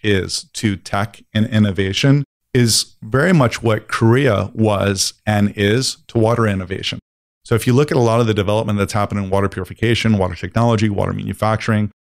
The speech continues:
a lot of it is done in Korea. And I've done manufacturing before in Korea, and I had some great experiences,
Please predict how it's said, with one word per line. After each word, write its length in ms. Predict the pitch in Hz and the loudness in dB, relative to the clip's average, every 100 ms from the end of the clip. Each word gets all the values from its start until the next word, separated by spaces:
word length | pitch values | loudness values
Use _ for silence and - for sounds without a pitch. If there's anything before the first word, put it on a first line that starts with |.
| _ | _
a 60 | 101 | -2
lot 220 | 104 151 | 0 0
of 100 | 165 | 0
it 60 | |
is 140 | 107 95 | 0 0
done 180 | 107 101 | -2 -2
in 80 | |
Korea. 300 | 98 120 131 | -2 0 0
And 120 | 98 98 | 0 -2
I've 160 | 101 - _ | -6 -8 _
done 140 | 104 | 2
manufacturing 580 | 104 104 101 98 101 104 | 4 4 2 0 -2 -4
before 300 | 98 - 110 | -4 -2 -2
in 80 | 101 | -2
Korea, 280 | - 101 101 | -2 0 0
and 100 | 98 | -2
I 60 | |
had 160 | 92 95 | -4 -6
some 140 | 98 95 _ | -8 -14 _
great 240 | 98 101 101 | 0 0 0
experiences, 720 | 107 - 104 104 95 104 95 | -4 -4 -2 -2 -4 -6 -6